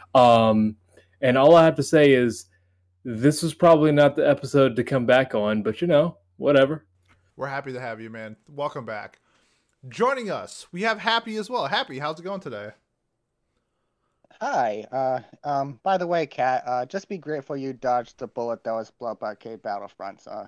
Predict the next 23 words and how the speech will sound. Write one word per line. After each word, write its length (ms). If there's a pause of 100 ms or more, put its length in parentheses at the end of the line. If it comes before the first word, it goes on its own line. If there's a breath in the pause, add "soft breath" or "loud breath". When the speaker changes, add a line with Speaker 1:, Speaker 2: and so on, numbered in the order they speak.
Speaker 3:
so 140
count 220
your 100
blessings, 400
okay? 320 (1900)
Speaker 2:
Bless 240
up. 260 (100)
Uh, 240
joining 360
us, 240
uh, 240
uh, 360
his 320
first 720 (240)
ever 480
episode, 640 (500)
Discord 520
member, 560 (100)
N 280 (100)
S 320 (340)
F 260 (120)
W 420
enthusiast, 960